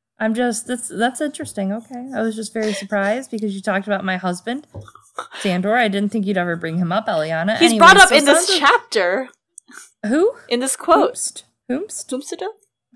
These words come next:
Speaker 1: Whomstada?
Speaker 2: Whomst. <laughs>
Speaker 1: So there's this little quote. Of course, there's a handful of quotes. There's a lot of quotes. I mean, I'm just thinking, I mean, I wish the Hound were here.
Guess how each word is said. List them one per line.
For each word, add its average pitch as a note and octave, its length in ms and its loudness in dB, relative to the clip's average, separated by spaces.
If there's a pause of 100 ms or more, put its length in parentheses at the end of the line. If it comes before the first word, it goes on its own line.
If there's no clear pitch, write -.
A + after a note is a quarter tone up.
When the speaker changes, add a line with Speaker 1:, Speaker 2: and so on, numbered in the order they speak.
Speaker 1:
Whomstada? F4+ 540 -6
Speaker 2:
Whomst. - 500 -12
<laughs> - 960 -4 (1300)
Speaker 1:
So B3+ 560 -2 (240)
there's C4+ 260 -2
this C#4 160 -6
little B3+ 280 0
quote. A3 340 0
Of A#3 160 -8
course, A#3+ 240 -2
there's D4 140 -6
a F4 80 0
handful F#4 480 -2
of A3+ 100 -4
quotes. F#3 240 -4
There's B3 140 -6
a C#4 40 -8
lot F#4+ 220 0
of F#4 60 -4
quotes. G3 240 -6
I G#3 120 -4
mean, A#3 200 -6
I'm F#4+ 140 -8
just G4 240 -6
thinking, D4 320 -4
I C4 60 -4
mean, B3 180 -4
I A#3+ 80 -2
wish A#3+ 240 -6
the F#3 120 -8
Hound C#4 360 -6
were C#4 60 -4
here. C4+ 380 -4